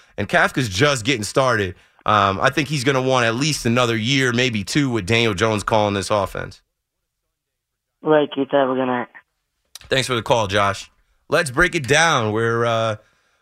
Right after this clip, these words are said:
Speaker 1: about halfway through the twelve o'clock hour. I've only got ninety minutes left, but I wanna talk to the Giants fans. Uh, honestly, I wasn't really, like, tweeting or anything, but I love that game. Kevin Burkhardt and Greg Olsen on the call,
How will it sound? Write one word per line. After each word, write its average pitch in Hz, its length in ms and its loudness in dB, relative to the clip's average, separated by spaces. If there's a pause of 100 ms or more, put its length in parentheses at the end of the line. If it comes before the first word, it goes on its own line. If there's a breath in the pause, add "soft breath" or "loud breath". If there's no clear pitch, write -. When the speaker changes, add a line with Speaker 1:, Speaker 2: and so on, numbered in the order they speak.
Speaker 1:
about 117 300 0
halfway 139 420 0
through 143 220 -6
the 110 60 -8
twelve 151 340 -4
o'clock 117 380 0
hour. 107 280 2
I've 160 120 0
only 139 160 0
got 113 180 2
ninety 113 280 0
minutes 113 340 -2
left, 120 260 0
but 117 100 2
I 143 80 6
wanna 160 200 0
talk 160 260 0
to 151 80 -4
the 143 100 -2
Giants 127 400 0
fans. 101 360 -4 (500)
Uh, 104 280 2
honestly, 135 340 0
I 127 80 0
wasn't 139 300 -2
really, 139 200 -2
like, 117 200 -4
tweeting 180 420 -2
or 175 80 0
anything, 170 560 0 (280 soft breath)
but 113 100 0
I 117 80 2
love 127 340 0
that 117 240 0
game. 101 280 0
Kevin 156 340 0
Burkhardt 139 540 0
and 107 140 -4
Greg 123 220 0
Olsen 135 340 -2
on 135 180 2
the 110 60 -4
call, 127 520 -2